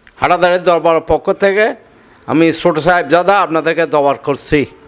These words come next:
আমি মনে করি আজকে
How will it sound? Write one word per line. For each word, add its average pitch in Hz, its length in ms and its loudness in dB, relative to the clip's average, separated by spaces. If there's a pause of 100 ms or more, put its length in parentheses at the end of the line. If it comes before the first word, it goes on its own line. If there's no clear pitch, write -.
(760)
আমি 180 260 0
মনে 170 280 2
করি 180 380 2 (720)
আজকে 160 520 0